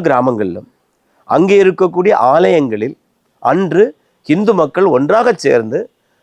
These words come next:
பிரார்த்தனை, பூஜை, பஜனை எல்லாம் செய்ய வேண்டும். அது எந்த கோயிலா இருந்தாலும் சரி, கிராம கோயிலா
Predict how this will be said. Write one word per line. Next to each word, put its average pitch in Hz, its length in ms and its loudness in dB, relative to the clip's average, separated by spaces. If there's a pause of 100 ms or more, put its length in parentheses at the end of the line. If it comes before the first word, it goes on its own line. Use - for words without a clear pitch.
(160)
பிரார்த்தனை, 131 600 0 (360)
பூஜை, 139 600 2 (420)
பஜனை 135 520 2 (180)
எல்லாம் 139 280 0
செய்ய 101 240 -4
வேண்டும். 80 260 -14 (640)
அது 143 120 2 (160)
எந்த 214 200 2 (100)
கோயிலா 190 340 2
இருந்தாலும் 127 380 -4
சரி, 120 220 -4
கிராம 147 340 2
கோயிலா 131 260 2